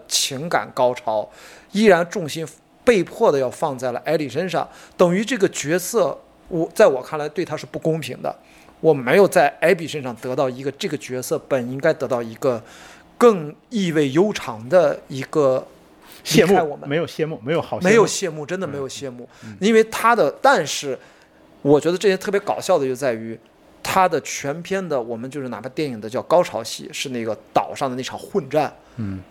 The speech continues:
Speaker 1: 是在艾比章是最，最好看的、最好玩的，也最震撼的。
Speaker 2: 哦，那这个，这样的戏你在大镖客里至少能体验三场啊。
Speaker 1: 对，
Speaker 2: 很爽，
Speaker 1: 所以
Speaker 2: 很爽。
Speaker 1: 我就说，你看，这是说明他真的是很爱艾比。我是从制作的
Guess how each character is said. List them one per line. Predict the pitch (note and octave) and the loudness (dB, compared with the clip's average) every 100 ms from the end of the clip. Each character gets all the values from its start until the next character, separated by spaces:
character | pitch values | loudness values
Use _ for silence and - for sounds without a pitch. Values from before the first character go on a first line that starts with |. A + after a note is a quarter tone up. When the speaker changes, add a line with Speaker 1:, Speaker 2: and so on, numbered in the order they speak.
| - | -6
Speaker 1:
是 | - C3+ | -4 0
在 | D3 - | 0 0
艾 | C#3 C#3+ | -4 -4
比 | B2+ | -4
章 | G#2+ G#2+ A2 | -6 -8 -8
是 | B2+ - _ _ _ _ | -12 -14 _ _ _ _
最， | - F#3+ | 0 0
最 | - G#3+ | 4 2
好 | - - | 2 -6
看 | - C3+ | -6 -6
的、 | - - _ - | -6 -16 _ 2
最 | F#3 | 2
好 | - | 2
玩 | A#2+ B2+ D3 D3+ | -4 -2 -2 -2
的， | |
也 | D3 C3+ | -4 -6
最 | - E3 | -6 -6
震 | - D#3 | -2 -4
撼 | A#2+ B2+ | -4 -8
的。 | - - - | -8 -6 2
Speaker 2:
哦， | A#2+ - | 2 4
那 | F3+ | 2
这 | E3+ G3 | 6 6
个， | D3+ A#2 - - | 4 0 -6 2
这 | A3 | 4
样 | E3 | 4
的 | C#3+ | 0
戏 | F3+ | -2
你 | C#3 | 0
在 | C3+ | 2
大 | D#3+ E3+ | 4 4
镖 | F#3 F3 | 4 4
客 | F3+ | 2
里 | C3 | 2
至 | B2+ D#3+ | -2 -4
少 | C3 | -6
能 | B2 D3+ | -8 -12
体 | - | -6
验 | C3+ B2 | -4 0
三 | F3 F3 | -2 -2
场 | C3+ | -6
啊。 | - A2 G2+ - | -10 -20 -10 4
Speaker 1:
对， | A#3 G3+ E3 | 8 8 6
Speaker 2:
很 | F#3 | 2
爽， | A3+ | 2
Speaker 1:
所 | |
以 | A#3+ | 2
Speaker 2:
很 | D3+ | -2
爽。 | C#3 A2 A#2 | -6 -10 -4
Speaker 1:
我 | F#3+ | -2
就 | |
说， | G3+ A#3 | 2 2
你 | G#3 | 0
看， | G3+ - | -6 -6
这 | B3 | -6
是 | F3 F3 | -6 -4
说 | A3 | -4
明 | G3 | -4
他 | F#3+ F#3+ | -6 -6
真 | - F3 | -6 -8
的 | G3 | -8
是 | D3 | -10
很 | G#2+ A2 B2+ | -14 -16 -6
爱 | D3 C#3+ - | 0 0 0
艾 | C3 | -4
比。 | B2+ A2+ - - - - | -4 -6 -12 -20 -14 2
我 | D3 C#3 B2 - - | 8 8 6 0 -12
是 | - D#3 | -8 -8
从 | - C#3+ D3 | -8 -12 -10
制 | - E3+ | -4 -2
作 | F3+ C3+ | 2 2
的 | A#2 G#2 | 0 -4